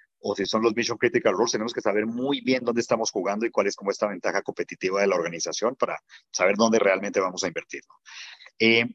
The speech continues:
pero este tema de los perks yo todavía no lo escucho, no lo escucho cerrado. Me parece que no hemos hablado suficiente de los perks, de la, de las prestaciones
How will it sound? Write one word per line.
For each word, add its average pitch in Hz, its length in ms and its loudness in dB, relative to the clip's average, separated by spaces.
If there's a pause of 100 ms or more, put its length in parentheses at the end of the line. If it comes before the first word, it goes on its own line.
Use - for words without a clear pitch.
pero 135 140 4
este - 160 -6
tema 190 180 4
de 165 60 4
los 139 120 2
perks 160 220 2
yo 170 120 4
todavía 151 340 4
no 160 100 -4
lo 160 80 -2
escucho, 156 600 -2
no 123 80 -6
lo 147 40 -4
escucho - 240 -6
cerrado. 117 400 2
Me 92 60 -16
parece 104 320 -2
que - 140 -6
no 113 60 -4
hemos 131 180 -2
hablado 113 280 6
suficiente 110 520 -4
de 117 80 0
los 92 160 -8
perks, 113 320 0
de 104 100 2
la, 95 240 -2
de 98 60 -12
las 92 160 -8
prestaciones 113 920 -2